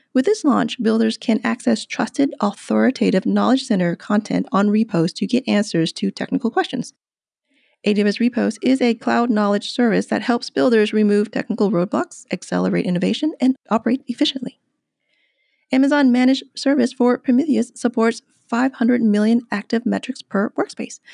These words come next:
Prometheus is a cloud-native computing foundation open source project for monitoring and alerting that is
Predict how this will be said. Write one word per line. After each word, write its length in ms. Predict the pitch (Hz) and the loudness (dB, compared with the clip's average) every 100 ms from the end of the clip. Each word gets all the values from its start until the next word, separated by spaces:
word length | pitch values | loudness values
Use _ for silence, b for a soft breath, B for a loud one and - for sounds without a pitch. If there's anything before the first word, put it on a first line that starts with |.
| B B B | B B B
Prometheus 600 | - 302 466 262 196 - - | 0 0 2 2 0 -2 0
is 200 | 220 214 | 0 2
a 80 | 214 | 0
cloud-native 520 | 226 214 202 185 190 | 0 0 0 0 -2
computing 440 | 190 - 185 185 | -4 -2 -2 -2
foundation 500 | 185 180 175 170 180 - | -2 0 0 0 -2 -2
open 260 | 247 269 | 0 2
source 360 | 247 - 208 196 | 0 0 -2 -2
project 440 | - 196 202 - | -2 -4 -2 -6
for 180 | - 196 | -2 0
monitoring 440 | 190 180 175 190 208 | 0 0 0 -2 0
and 160 | 214 | 0
alerting 440 | 226 208 170 170 170 | 0 2 0 -2 -2
that 180 | 196 190 | -2 0
is 160 | 180 | -2